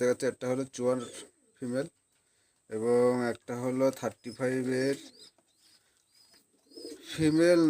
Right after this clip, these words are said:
ন-, না মেল, এটা আমি কনফার্ম না, কারণ অনেক সময় ফিমেলের ভাব বোঝা যায়, আবার অনেক সময় মেলের ভাব বোঝা যায়, সেই ক্ষেত্রে আমি কনফার্ম দিব না।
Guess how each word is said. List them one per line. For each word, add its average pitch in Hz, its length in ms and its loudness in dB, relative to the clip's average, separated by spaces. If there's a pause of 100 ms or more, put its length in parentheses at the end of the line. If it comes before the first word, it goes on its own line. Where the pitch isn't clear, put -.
ন-, 147 300 2 (460)
না 139 80 -2 (140)
মেল, 135 240 2
এটা 123 160 -4
আমি 135 80 0 (100)
কনফার্ম 139 360 0 (120)
না, 143 60 -2 (1700)
কারণ 123 400 0 (800)
অনেক 135 200 0
সময় 147 260 -2
ফিমেলের 147 460 0
ভাব 143 200 2
বোঝা 127 220 -4
যায়, 143 120 0
আবার 131 180 -2
অনেক 120 160 -6
সময় 131 180 -6 (1300)
মেলের 131 280 0
ভাব 120 100 -4 (100)
বোঝা 104 260 -4
যায়, 110 160 -4 (640)
সেই 113 200 -6
ক্ষেত্রে 123 340 -8
আমি 131 80 -2 (100)
কনফার্ম 123 380 -6
দিব 120 120 -6 (120)
না। 131 60 -6